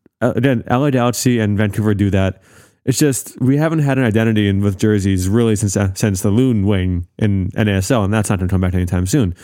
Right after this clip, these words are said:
So instead of having, "Oh, we're gonna have a sash one year at home, we're not gonna have stripes one, here, one year at home," if we s-, switch to this white,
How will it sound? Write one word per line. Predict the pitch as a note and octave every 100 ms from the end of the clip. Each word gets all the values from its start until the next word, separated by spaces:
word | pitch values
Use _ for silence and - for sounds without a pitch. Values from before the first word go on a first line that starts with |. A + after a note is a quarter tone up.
| - - -
So | C#3 B2 - _ _ _ -
instead | C3+ C#3+
of | C3+
having, | B2 A#2+ A2+ G2+ -
"Oh, | A2
we're | A2
gonna | A2
have | G#2+
a | G#2
sash | C3+ A2+ G2
one | G#2 F#2+
year | F#2+ F#2+
at | F2+
home, | F#2 F2+
we're | F#2
not | A2
gonna | G#2+
have | G2
stripes | C3 A2
one, | G#2+ -
here, | G#2+ G2+ F#2+ - _
one | A#2
year | G2+ G2
at |
home," | F#2+ F#2+ - G#2+
if | G#2
we | D#3
s-, | D3 - -
switch | - C3 B2+
to | C#3+
this | B2 G2+
white, | G2+ A2